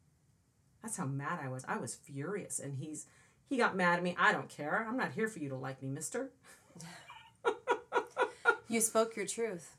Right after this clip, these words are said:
Speaker 1: But that's what, that was part of that, this impetus that I have, that we have to get to
Speaker 2: We
Speaker 1: compassion
Speaker 2: have
Speaker 1: for
Speaker 2: to.
Speaker 1: ourselves first, and then everyone else.
Speaker 2: Well, because what ends up happening? We shame them.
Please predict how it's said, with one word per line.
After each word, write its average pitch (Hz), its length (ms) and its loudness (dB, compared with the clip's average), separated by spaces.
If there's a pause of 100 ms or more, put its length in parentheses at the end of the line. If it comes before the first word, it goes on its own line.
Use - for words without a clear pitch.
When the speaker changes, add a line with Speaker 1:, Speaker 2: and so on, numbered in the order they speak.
Speaker 1:
But 240 320 4
that's 233 460 2
what, 226 320 2
that 214 380 6
was 220 220 0 (160)
part 214 260 4
of 190 80 0
that, 180 260 2 (420)
this 175 220 0 (100)
impetus 233 460 -2
that 151 140 -10
I 147 80 -6
have, 147 360 -6
that 170 240 -8
we 175 200 -2 (180)
have 247 280 2
to 214 100 -4
get 180 220 -2
to 190 100 -4
Speaker 2:
We 180 40 -6
Speaker 1:
compassion 202 680 0
Speaker 2:
have 170 140 4
Speaker 1:
for 180 120 0
Speaker 2:
to. 165 80 0
Speaker 1:
ourselves 180 540 4
first, - 540 0 (480)
and 175 220 0
then 170 260 -2
everyone 175 400 -4
else. - 500 -6
Speaker 2:
Well, 302 220 8
because 277 440 0 (400)
what 240 320 4
ends 233 200 4
up 214 100 -2
happening? 175 560 -4
We 160 100 -6
shame 175 480 0
them. 180 500 -2